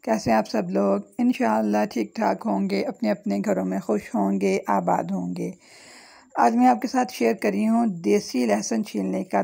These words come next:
तरीका, कि किस तरह से हम सिर्फ़ और सिर्फ दस से पन्द्रह मिनट में एक से दो किलो लहसुन जो है वो आसानी से छील सकते हैं। देसी लहसुन को छीलना, ख़ास तौर पर जो बारीक लहसुन होता है, उसको छीलना मुश्किल होता है।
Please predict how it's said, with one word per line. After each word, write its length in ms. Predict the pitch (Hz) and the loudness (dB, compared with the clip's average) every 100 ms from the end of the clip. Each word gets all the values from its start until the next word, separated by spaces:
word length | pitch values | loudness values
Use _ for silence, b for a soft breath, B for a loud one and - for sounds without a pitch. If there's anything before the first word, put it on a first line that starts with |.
| - | 0
तरीका, 460 | 175 170 - 190 226 - _ b _ - | -4 -4 -2 -2 -2 -6 _ b _ -6
कि 140 | 226 | -6
किस 220 | - 269 | -4 -4
तरह 160 | 302 277 | 2 2
से 100 | 277 | 4
हम 160 | 269 240 | 2 2
सिर्फ़ 300 | - 302 294 | -2 -2 -2
और 60 | 277 | -2
सिर्फ 200 | 262 220 | -2 -2
दस 180 | 180 226 | 0 0
से 140 | - 269 | 0 -4
पन्द्रह 320 | - 202 208 233 | -2 -2 2 2
मिनट 320 | 220 202 196 | 2 -2 -4
में 320 | 208 208 214 220 b b b - | -4 -2 -2 -6 b b b 0
एक 320 | 226 240 240 | 4 4 2
से 300 | - 226 226 185 | 0 2 2 0
दो 220 | 185 202 208 | 2 2 0
किलो 260 | 233 208 208 214 208 B B - | -2 2 2 2 -4 B B -8
लहसुन 420 | 196 202 - 220 | -4 -4 -2 -2
जो 120 | 208 | 0
है 140 | 214 196 | 0 0
वो 200 | 196 190 | 0 -2
आसानी 480 | 202 - 190 185 208 | -4 -4 -2 -2 -2
से 200 | - 196 180 202 208 _ | -4 -4 -4 -6 -10 _
छील 340 | - 214 202 196 | -6 -2 -2 -2
सकते 360 | - - - | -6 -10 -10
हैं। 280 | 180 180 170 - _ _ b b b - | -8 -6 -8 -12 _ _ b b b -10
देसी 380 | 226 196 196 285 | -2 0 0 0
लहसुन 400 | 277 247 247 240 | 0 0 -2 -2
को 140 | 254 247 | -2 -4
छीलना, 480 | 240 214 208 220 | -4 -2 0 -2
ख़ास 300 | 214 190 - - | -2 -4 -4 -4
तौर 160 | 190 185 | -6 -4
पर 220 | 185 180 | -4 -6
जो 200 | 175 185 175 | -4 -6 -2
बारीक 420 | 185 180 220 - | -4 -2 -4 -2
लहसुन 340 | 226 202 - 190 | -4 -4 -4 -6
होता 300 | 180 202 190 | -6 -4 -4
है, 80 | 196 | -6
उसको 260 | - 196 | -8 -10
छीलना 360 | 185 185 185 185 | -8 -8 -6 -4
मुश्किल 360 | 180 202 - 269 | -6 -8 -4 -2
होता 300 | 226 - 208 | -4 -4 -4
है। 200 | 202 226 | -2 -4